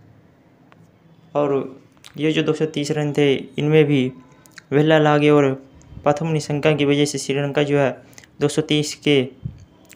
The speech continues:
टोटल तक पहुंच पाया, क्योंकि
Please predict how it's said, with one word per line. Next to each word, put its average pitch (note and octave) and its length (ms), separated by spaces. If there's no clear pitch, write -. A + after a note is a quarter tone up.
टोटल D3 260
तक D3 200
पहुंच C#3+ 200
पाया, D3+ 280
क्योंकि - 1120